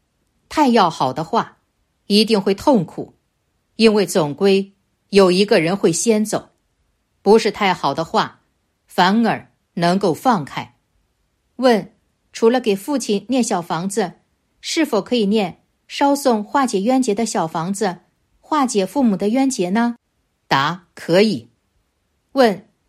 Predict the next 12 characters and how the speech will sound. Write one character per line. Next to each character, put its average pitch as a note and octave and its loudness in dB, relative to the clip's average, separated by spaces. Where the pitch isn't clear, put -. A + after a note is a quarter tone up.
如 G#3+ 2
果 A3 -2
家 C4+ 0
后 C#4+ 0
院 G#3 0
儿 - -10
有 G3+ 2
公 D4 0
共 D4 0
的 F#3+ -2
鱼 F3 -4
池， F#3+ -8